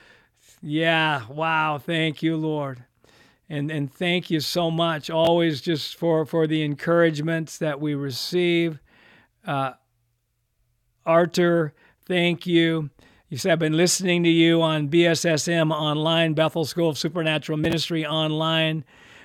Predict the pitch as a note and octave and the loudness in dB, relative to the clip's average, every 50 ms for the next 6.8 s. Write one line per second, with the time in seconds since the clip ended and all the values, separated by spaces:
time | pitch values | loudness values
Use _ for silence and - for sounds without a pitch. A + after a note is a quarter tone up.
0 | - - - D#3 D#3 D#3+ D#3 D#3 D#3 D3+ D3 D3+ D#3 D#3+ D#3+ D#3+ D#3+ D#3+ D#3 - | -16 -8 -2 0 2 2 2 2 2 2 2 2 4 4 4 4 4 2 0 -2
1 | D#3+ C#3+ C3+ C#3 C3 B2+ - - - E3+ F3 F3 E3+ E3 C#3 D3+ D3 D3 - D3 | -4 -6 -4 -6 -6 -6 -6 -2 0 2 2 4 2 2 0 -2 -4 -4 -2 -4
2 | C#3 C3 - - - - E3 E3 E3+ E3+ E3+ E3 D3+ E3 E3+ E3 D3+ - - F3+ | -2 -2 -4 -4 -2 2 4 4 6 6 4 2 0 -2 -4 -4 -4 -4 -4 -4
3 | E3+ D#3+ D3+ C#3+ C#3+ C3+ - - F3 G3 F#3 G3+ A3 A#3 A3+ G#3 F3+ D#3 C3 - | -4 -4 -6 -6 -8 -8 -2 0 0 0 0 2 2 2 4 2 2 0 -2 -6
4 | - _ - - - - - _ - E3 D#3+ D#3 D#3 D#3 E3 E3+ F3 E3 D#3 C#3 | -10 _ -20 -20 -20 -20 -14 _ 0 2 2 4 4 6 6 8 8 6 4 2
5 | - _ - - - - - - E3 D3+ D3 D3+ D#3 D3+ D3+ C3+ - - D#3+ E3 | -4 _ -20 -20 -20 -20 -10 -4 -2 0 0 0 0 0 0 -2 -2 -2 0 0
6 | D#3 D#3 D#3 D#3 D3+ D#3 D#3 D#3 D#3 D3+ D3+ D3 - - - - | 0 0 0 0 -2 -2 -4 -2 -2 -2 -4 -4 -6 -10 -18 -20